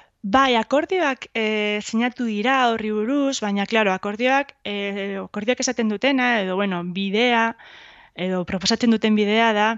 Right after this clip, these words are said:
eh, daukagun eredua, ba, elektrikora edo emisio huts, eh, sistema batera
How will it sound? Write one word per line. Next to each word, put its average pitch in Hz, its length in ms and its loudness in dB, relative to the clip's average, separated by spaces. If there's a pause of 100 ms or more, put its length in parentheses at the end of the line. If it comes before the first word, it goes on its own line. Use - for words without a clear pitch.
(480)
eh, 156 380 -4
daukagun 185 380 0
eredua, 233 580 0 (320)
ba, 147 340 -20
elektrikora 214 920 -2
edo 156 340 -8
emisio 202 840 -2
huts, 220 440 -6 (100)
eh, 180 140 -4
sistema 202 400 2
batera 208 640 0